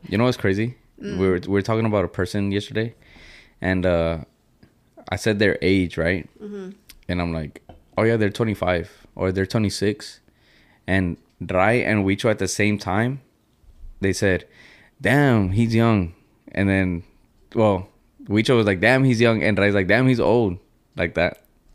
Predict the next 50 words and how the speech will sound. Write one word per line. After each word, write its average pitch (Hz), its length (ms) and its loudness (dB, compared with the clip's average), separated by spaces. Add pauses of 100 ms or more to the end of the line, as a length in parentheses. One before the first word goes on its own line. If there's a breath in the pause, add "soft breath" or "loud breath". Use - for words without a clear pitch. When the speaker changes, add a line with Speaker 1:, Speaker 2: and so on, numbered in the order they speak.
Speaker 1:
They 101 180 2
met 113 200 4
in 117 100 4
the 107 80 2
middle 98 300 2
'cause 98 280 0
they're, 107 240 4
Speaker 2:
Yeah, - 120 -4 (100)
Speaker 1:
that's 107 200 0
the 107 100 -2
Speaker 2:
they're, 117 220 4
Speaker 1:
age 104 80 -4
difference. 104 440 -2
Speaker 2:
yeah. 214 320 -4 (220)
Speaker 1:
And 226 280 -4
I'm 90 120 0
Speaker 2:
Oh, - 20 -2
Speaker 1:
like, 85 140 -2
Speaker 2:
I - 20 -8
wonder - 140 -2
Speaker 1:
"Damn, 90 180 0
Speaker 2:
who 85 60 -4
Speaker 1:
that's," 82 120 -4
Speaker 2:
it 196 120 -6
was. 170 440 -10 (200)
You 113 60 -8
Speaker 1:
there's - 20 -4
Speaker 2:
let - 80 -2
me - 40 -2
Speaker 1:
somebody 117 200 2
Speaker 2:
know. - 20 4
Speaker 1:
on 101 80 2
the 92 60 -4
podcast. 87 440 -4
I'll, 87 200 -2
I'll 92 80 -2
let 90 160 -4
you 85 60 -8
know. 82 120 -8 (180)
Speaker 2:
Oh, 180 180 -10
okay. - 380 -16
Speaker 1:
And, 98 200 0
uh, 87 360 0 (680 soft breath)
but 95 80 0
yeah, 87 260 2
that 98 120 2
was 117 120 4
pretty 98 180 0
funny. 87 300 -6 (160)
Um, 92 600 0